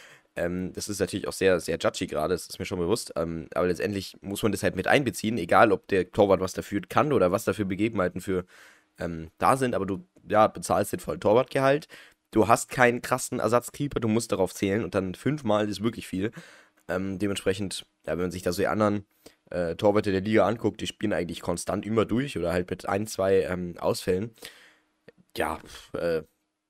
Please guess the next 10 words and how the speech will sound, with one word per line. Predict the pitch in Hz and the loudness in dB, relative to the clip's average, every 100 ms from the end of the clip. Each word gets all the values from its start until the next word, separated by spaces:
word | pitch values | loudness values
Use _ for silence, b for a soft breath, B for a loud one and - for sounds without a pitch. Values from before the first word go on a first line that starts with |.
| _ - _ _ - | _ -20 _ _ -14
kann | - | -8
ich | 95 - 101 | -6 -6 -8
nicht | 98 - | -8 -6
wirklich | 101 - 90 | -6 -6 -6
mehr | 90 | -4
denken. | 92 95 101 | -2 -4 -6
Ähm, | 90 80 85 82 - _ _ _ _ _ _ b b b b b b | -6 -6 -6 -10 -14 _ _ _ _ _ _ b b b b b b
ansonsten | - 95 92 113 | -6 -4 0 0
Linde, | 123 123 107 | 4 4 2
ja, | 110 113 143 | -2 -2 -2